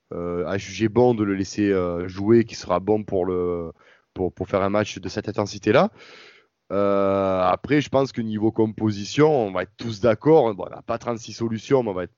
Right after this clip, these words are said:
presque tous d'accord. Euh, on va rester sur les mêmes schémas qui ont été faits, avec, euh, je pense, avec Camara, Gueye au milieu de terrain, euh, euh, j'espère avec Luis Enrique, euh, euh, et, euh,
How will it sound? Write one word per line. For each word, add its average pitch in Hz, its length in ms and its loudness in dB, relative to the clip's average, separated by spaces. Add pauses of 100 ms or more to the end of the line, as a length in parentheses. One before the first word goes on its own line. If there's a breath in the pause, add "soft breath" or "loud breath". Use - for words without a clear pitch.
presque - 300 -12
tous 98 180 -20
d'accord. 107 480 0 (440 soft breath)
Euh, - 40 -14
on 85 600 -10
va 87 120 -2
rester 92 280 -2
sur 101 140 -4
les 95 100 -2
mêmes 98 160 -4
schémas 104 320 -2
qui 98 200 -16
ont 92 60 0
été 92 240 -2
faits, 135 440 4
avec, 90 320 0
euh, 85 400 -4 (340 soft breath)
je - 100 -16
pense, 117 340 2
avec 98 200 2
Camara, 95 720 2
Gueye 104 300 0
au 101 60 0
milieu 101 280 -4
de 101 60 -8
terrain, 104 240 0
euh, 117 680 2 (400 soft breath)
euh, 87 340 -4
j'espère 101 640 2
avec 98 280 0
Luis 101 300 -2
Enrique, 104 380 -2
euh, 92 840 2 (540)
euh, 82 400 -6
et, 87 200 0
euh, 80 760 -4